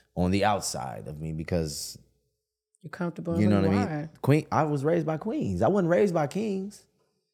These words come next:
Speaker 1: My
Speaker 2: Mm-hmm.
Speaker 1: kingship is all organized and created by me now. But it wasn't like, I wasn't ushered in, like, as a prince and a, like, no, uh, that wasn't my journey. Like, I was brought up by queens,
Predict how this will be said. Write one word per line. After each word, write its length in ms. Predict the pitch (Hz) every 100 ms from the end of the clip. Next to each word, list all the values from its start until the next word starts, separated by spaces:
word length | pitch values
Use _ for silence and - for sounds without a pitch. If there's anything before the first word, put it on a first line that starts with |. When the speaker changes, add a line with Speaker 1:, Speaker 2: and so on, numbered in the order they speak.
| _ -
Speaker 1:
My 180 | 110 147
Speaker 2:
Mm-hmm. 120 | -
Speaker 1:
kingship 680 | 170 185 160 185 196 190 - _ _ _ _
is 160 | 104 104 -
all 400 | 120 147 143 139
organized 680 | 123 143 127 127 120 120 101
and 80 | 92
created 340 | - 107 85
by 160 | 78 76
me 400 | 90 135 98 73 82
now. 680 | 78 98 123 64 57 - - _ _ _ _ -
But 140 | 104
it 100 | 107
wasn't 420 | 117 127 120 110
like, 460 | 98 92 82 - - _ _ -
I 80 | 104
wasn't 320 | 147 131 - -
ushered 360 | 117 - 92
in, 280 | 101 92 80
like, 180 | 82 82
as 120 | 85
a 60 | 80
prince 580 | - 113 98 67 - -
and 160 | 85
a, 160 | 82 78 - _ _ -
like, 180 | 95 90
no, 420 | 104 90 80 76
uh, 240 | 90 67 -
that 220 | 85 104
wasn't 260 | 113 104 98
my 180 | 98 95
journey. 480 | 82 87 78 76 82
Like, 200 | 82 69
I 120 | 87
was 220 | 82 80
brought 300 | - 87 95
up 100 | 117
by 160 | 107 123
queens, 680 | 135 123 104 110 127 -